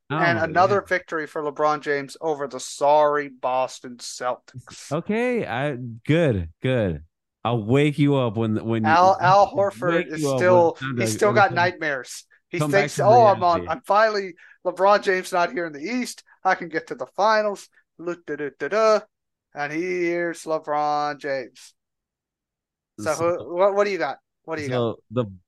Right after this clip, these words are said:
Speaker 1: the Bucks coming out of the first round,
Speaker 2: All right.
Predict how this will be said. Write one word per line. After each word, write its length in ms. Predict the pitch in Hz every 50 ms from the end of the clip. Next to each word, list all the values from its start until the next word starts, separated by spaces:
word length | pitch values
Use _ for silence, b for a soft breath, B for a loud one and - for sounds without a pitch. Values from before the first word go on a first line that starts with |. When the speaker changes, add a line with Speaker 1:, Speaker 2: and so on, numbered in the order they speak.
| _ -
Speaker 1:
the 240 | 101 113 110 120 107
Bucks 400 | 92 101 139 151 160 147 - -
coming 300 | - 156 156 156 147 147
out 140 | 147 151
of 60 | 151 151
the 60 | 139
first 400 | - - 127 131 131 123 - -
round, 460 | 104 98 95 95 95 95 95 92 95 _ _ _ _ _ _ - -
Speaker 2:
All 200 | 120 120 123 131
right. 80 | 151